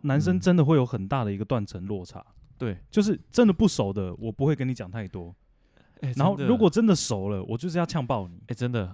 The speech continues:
Speaker 2: 而且把你，就是会一直去捉弄他，然后就会觉得很好，很好玩。
Speaker 1: 对啊。
Speaker 2: 因为真的很熟，很熟真的是完全不用客气的。
Speaker 1: 对。
Speaker 2: 真的完全没在客气。如果一旦客气，就代表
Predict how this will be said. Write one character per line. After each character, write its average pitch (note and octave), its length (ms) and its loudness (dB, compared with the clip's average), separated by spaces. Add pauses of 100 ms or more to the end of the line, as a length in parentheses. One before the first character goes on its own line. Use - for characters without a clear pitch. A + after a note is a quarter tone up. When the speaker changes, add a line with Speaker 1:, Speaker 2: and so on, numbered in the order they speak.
Speaker 2:
而 B2 80 -8
且 C3 100 -2
把 B2 160 -2
你， G#2+ 140 -6
就 E3+ 120 -8
是 F#3 140 2
会 F3 220 0
一 - 20 -4
直 C3 320 -4
去 A#2 580 -6 (320)
捉 C3+ 220 -2
弄 A#2+ 220 -4
他， F#2+ 360 -6
然 G2+ 60 -6
后 G#2+ 180 -2
就 A#2 200 -4
会 A#2+ 100 -2
觉 A2 140 -4
得 G2+ 120 -2
很 F#2+ 140 -8
好， F#2+ 160 -14 (440)
很 A2+ 160 -4
好 G#2+ 140 0
玩。 - 240 -10 (140)
Speaker 1:
对 B2+ 160 4
啊。 G#2+ 40 4
Speaker 2:
因 G2 60 2
为 C3 80 -2
真 D3 160 -6
的 C#3+ 120 0
很 G2+ 140 -4
熟， - 420 -12
很 A2 140 -6
熟 A2+ 140 -4
真 C3 160 -6
的 C3 80 -4
是 C3 120 -8
完 A2 180 -4
全 A2+ 140 -8
不 G2+ 80 -6
用 G#2 100 -4
客 G2+ 220 -8
气 - 240 -16
的。 - 80 -20
Speaker 1:
对。 F#2+ 260 -2 (180)
Speaker 2:
真 B2+ 160 -8
的 B2 80 -2
完 A2 140 -4
全 A2 100 -8
没 G2+ 140 -6
在 G2+ 80 -6
客 G2+ 180 -8
气。 - 120 -10
如 G3 120 2
果 D#3 160 4 (420)
一 D3 100 -4
旦 D#3+ 200 -2
客 D3 240 -2
气， C3 160 -8
就 B2+ 140 -8
代 B2 160 -2
表 F#2 280 -6